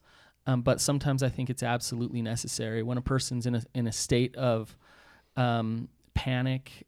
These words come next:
um, when they don't know how to control their anxiety. What I would, what I would recommend, and this is me coming from a place of, I'm a therapist, um, that I sit down with people every day. I don't prescribe medication,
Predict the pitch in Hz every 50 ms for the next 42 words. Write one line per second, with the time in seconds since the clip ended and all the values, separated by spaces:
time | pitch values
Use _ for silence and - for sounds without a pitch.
0 | - - 131 123 117 117 110 110 - 127 120 127 123 120 123 123 120 120 120 123
1 | - - _ - - - - - _ _ - 131 127 120 - 135 127 123 - 127
2 | 123 123 117 110 123 123 127 127 - 135 131 - - 131 131 135 131 131 131 131
3 | 131 123 131 127 127 131 135 135 135 143 170 185 185 190 196 170 151 139 127 -
4 | 139 151 175 180 180 180 151 139 131 123 - 131 123 120 120 - 147 165 185 185
5 | 226 208 175 170 160 156 151 135 - 156 143 139 135 135 - 131 127 123 - -
6 | 135 123 123 117 - 127 120 113 110 - - - - - - - - - - 151
7 | 143 131 135 156 156 156 151 143 - 139 123 123 123 - - - - - _ _
8 | _ - 131 123 123 117 - - 123 127 127 104 123 - - - 139 - 143 139
9 | 135 127 127 - 135 127 - - 123 120 117 117 - - 123 131 123 127 123 120
10 | - 120 117 - 135 139 147 139 - 135 - - 135 123 120 120 117 110 113 -
11 | - 110 104 - - - 113 117 117 117